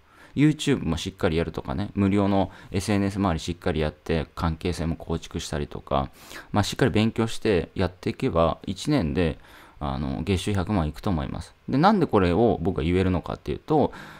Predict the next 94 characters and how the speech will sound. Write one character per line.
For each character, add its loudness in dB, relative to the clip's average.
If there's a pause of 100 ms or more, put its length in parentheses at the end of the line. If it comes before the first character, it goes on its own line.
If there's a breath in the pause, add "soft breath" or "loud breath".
(120)
塾 0
生 4
さ -2
ん -2
で 0
全 4
く 0
初 -4
心 -2
者 2
の 2
状 0
態 -2
か -4
ら 0
始 -2
め 0
て、 2
一 -2
年 2
以 2
内 0
に 2
月 0
収 -4
百 0
万 0
い -6
っ -8
て -6
る -4
人、 -10 (420 loud breath)
ま 4
あ 4
ま 4
あ 2
い -2
て 2
る 2
ん -2
で -10
す -16
ね。 -10 (400 soft breath)
だ 4
か 2
ら 0
不 4
可 4
能 4
じ -4
ゃ 0
な 0
い 0
ん -4
で -10
す -16
よ。 -14 (1200)
で 6
も 4
そ 4
の 4
塾 2
生 6
さ 2
ん 2
た -2
ち -14
っ -14
て、 2 (120)
ぶ 0
っ 2
ち 0
ゃ 2
け -4
そ -2
の 2
八 -6
時 0
間、 4
一 2
日 2
毎 4
日 -2
八 -2
時 -2
間 0
は -2
や -4
っ -6
て -4
な 2
い 2
で -4
す。 -18